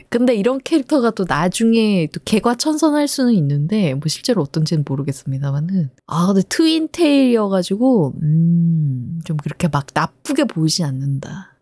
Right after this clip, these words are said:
뒤틀린 선역의 캐릭터. 브로니? 니는 뭐야? 어, 츤데레 느낌도 있었고. 아까 걔의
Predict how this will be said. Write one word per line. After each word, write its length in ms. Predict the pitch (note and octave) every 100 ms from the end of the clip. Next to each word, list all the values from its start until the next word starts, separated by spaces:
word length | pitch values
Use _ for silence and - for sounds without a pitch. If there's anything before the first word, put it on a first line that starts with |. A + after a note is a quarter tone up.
| _
뒤틀린 520 | - G3 C#4 C4 A#3
선역의 460 | G#3 B3 B3+ B3 E3+
캐릭터. 580 | - D#3 - - B2 - _ _
브로니? 640 | E3+ F3 D#3 D#3+ A3 F4 _ _ -
니는 380 | D#3+ A#3 C#4+ E3
뭐야? 180 | D3 - - _ -
어, 140 | D3
츤데레 480 | - F4+ G#4 A4+ D#4
느낌도 340 | D3+ - D3+ B2
있었고. 460 | B2 - _ - - _
아까 220 | E3 - G3+
걔의 960 | - G3+ G#3+ G#3+ G#3 G#3+ G#3+ G#3 F3